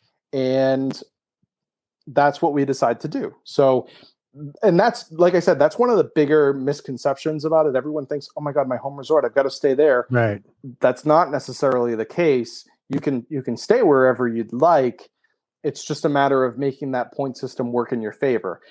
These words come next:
Speaker 2: Is it
Speaker 1: Not
Speaker 2: cheaper to stay at, point-wise, to stay at your home resort? Like, is it cheaper to stay there?
Speaker 1: No.
Speaker 2: No?
Speaker 1: And
Speaker 2: And
Speaker 1: that's,
Speaker 2: that's
Speaker 1: and
Speaker 2: not?
Speaker 1: that's
Speaker 2: Oh, okay.
Speaker 1: No,
Speaker 2: Okay.
Speaker 1: and that's part of the reason why we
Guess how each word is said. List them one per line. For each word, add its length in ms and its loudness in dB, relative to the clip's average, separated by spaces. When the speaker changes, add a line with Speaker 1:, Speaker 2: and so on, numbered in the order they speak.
Speaker 2:
Is 100 0
it 180 0
Speaker 1:
Not 100 4
Speaker 2:
cheaper 200 2
to 100 4
stay 340 2
at, 160 0
point-wise, 480 0
to 100 -4
stay 240 0
at 140 -4
your 80 2
home 160 2
resort? 420 0
Like, 280 0
is 140 0
it 120 -4
cheaper 320 2
to 80 2
stay 240 0
there? 320 0
Speaker 1:
No. 400 2
Speaker 2:
No? 180 4
Speaker 1:
And 80 0
Speaker 2:
And 100 -2
Speaker 1:
that's, 120 4
Speaker 2:
that's 160 2
Speaker 1:
and 60 4
Speaker 2:
not? 200 6
Speaker 1:
that's 40 -2
Speaker 2:
Oh, 140 4
okay. 320 2
Speaker 1:
No, 200 2
Speaker 2:
Okay. 80 0
Speaker 1:
and 80 -2
that's 180 -2
part 320 0
of 40 -6
the 80 -2
reason 340 -6
why 220 2
we 260 -4